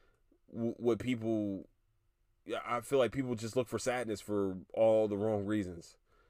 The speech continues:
you know, so. <sighs> Sorry, y'all. So, um, for the past week, the reason why I really haven't had a show for the past week, I don't know what it is, and I'm seeing it on Twitter, too.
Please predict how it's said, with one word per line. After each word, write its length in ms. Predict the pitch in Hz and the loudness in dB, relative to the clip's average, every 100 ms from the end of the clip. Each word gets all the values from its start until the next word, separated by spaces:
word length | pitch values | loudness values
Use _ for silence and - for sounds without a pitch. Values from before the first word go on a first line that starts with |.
| _ _ - | _ _ -10
you 100 | 87 | -8
know, 280 | 85 80 - - - - | -6 -8 -10 -20 -20 -18
so. 380 | - 95 87 - _ _ _ _ _ _ _ _ _ _ _ _ _ _ _ - _ - - - - | -10 -8 -8 -12 _ _ _ _ _ _ _ _ _ _ _ _ _ _ _ -20 _ -20 -20 -20 -18
<sighs> 40 | - - - - - - - _ | -8 -6 -6 -8 -18 -20 -20 _
Sorry, 340 | - 139 113 107 | 6 8 8 6
y'all. 180 | 104 95 | 4 4
So, 320 | 139 131 - - | 4 4 4 0
um, 280 | 156 147 143 | 2 4 6
for 100 | 156 | 4
the 60 | |
past 340 | 135 175 175 - | 4 4 4 2
week, 400 | 120 131 - - - - - - - - - - - _ - - - | -2 -2 -4 -18 -20 -20 -20 -20 -20 -20 -20 -20 -20 _ -20 -18 -12
the 80 | 107 | -2
reason 260 | 113 117 113 | 2 4 4
why 120 | 107 | 6
I 40 | |
really 240 | 104 113 104 | 6 4 4
haven't 200 | 107 101 | 2 2
had 100 | 98 | 0
a 40 | |
show 200 | - 104 | 0 -2
for 100 | 92 | 0
the 80 | 95 | 0
past 140 | 98 | 2
week, 200 | 98 101 - - - - - - | 0 -2 -6 -20 -20 -20 -8 2
I 60 | |
don't 200 | 466 466 | 10 12
know 60 | 392 | 12
what 100 | 320 | 12
it 120 | 269 | 8
is, 200 | 254 123 | 8 10
and 220 | 147 180 | 10 10
I'm 120 | 202 | 10
seeing 240 | 196 247 247 | 2 4 8
it 100 | 214 | 10
on 120 | 165 | 8
Twitter, 300 | 127 165 175 | 8 6 6
too. 320 | 127 165 220 | 4 4 4